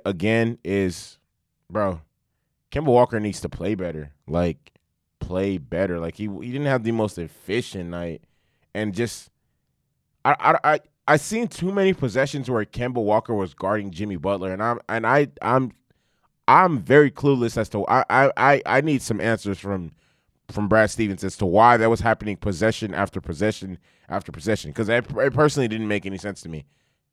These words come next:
at all. Like, I, I personally feel like I have a better chance of guarding Jimmy Butler than Kemba Walker does. I don't, like, Kem-, like, Jimmy has seven inches on him and, like, at least, I'm gonna say at least forty,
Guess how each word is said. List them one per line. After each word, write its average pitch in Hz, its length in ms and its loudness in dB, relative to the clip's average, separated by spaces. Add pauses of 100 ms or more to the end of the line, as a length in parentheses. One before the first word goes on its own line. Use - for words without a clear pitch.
(160)
at 113 140 4
all. 90 340 6
Like, 92 180 -4
I, 120 220 0
I 131 140 2
personally 135 340 -4
feel 120 140 -2
like 107 140 -2
I 107 120 2
have 113 140 0
a 92 40 -6
better 95 200 -6
chance 90 280 -10
of 87 100 -14
guarding 92 220 -4
Jimmy 90 180 -6
Butler 87 320 -6
than 80 300 -10
Kemba 95 140 -8
Walker 87 320 -6
does. 73 240 -14 (460)
I 98 80 -2
don't, 110 200 -2
like, 98 220 -6 (680)
Kem-, 123 280 -2 (140)
like, 104 180 -2
Jimmy 139 260 4
has 123 340 2 (380)
seven 143 480 4
inches 135 320 -2
on 123 160 0
him 123 340 -2
and, 101 380 -6
like, 95 240 -6
at 107 120 0
least, 110 840 0 (640)
I'm 123 120 0
gonna 143 180 2
say 131 160 4
at 101 80 0
least 123 220 -2
forty, 131 540 0